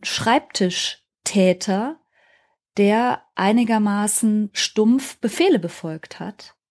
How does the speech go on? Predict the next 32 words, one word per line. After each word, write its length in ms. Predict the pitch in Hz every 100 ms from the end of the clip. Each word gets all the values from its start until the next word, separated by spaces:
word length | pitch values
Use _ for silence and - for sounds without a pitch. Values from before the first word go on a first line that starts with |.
| _ _ _ _ -
und 180 | 202 -
eben 400 | 208 214 208 _ -
nicht 440 | 208 269 - -
sein 180 | 202 196
eigenes 420 | 190 202 202 190
Gewissen 480 | 202 196 240 240 226
zu 140 | 233
Rate 340 | 214 196 202 202
gezogen 460 | 196 - 196 190
hat, 220 | 190 185
kein 240 | - 196 202
Mitgefühl 440 | 247 - - 233
gezeigt 400 | 220 214 214 208
hat, 140 | 214 -
aber 340 | 208 208 214 208 - -
sie 220 | - 214
hat 140 | 220 214
das 120 | 214
als 200 | - 190
die 80 | 202
Banalität 1040 | 175 208 220 202 190 - 214 214 - -
des 160 | 190 -
Bösen 400 | - 220 190 170
bezeichnet. 640 | 165 - 165 165 - 170
Und 180 | - 165
das 160 | 185 190
war 120 | 202
eine 180 | 208 196 _
große 420 | - - 214 247 208
Fragestellung 720 | - 220 254 202 208 196 196
dieser 300 | 196 196 196
Zeit. 380 | - 269 208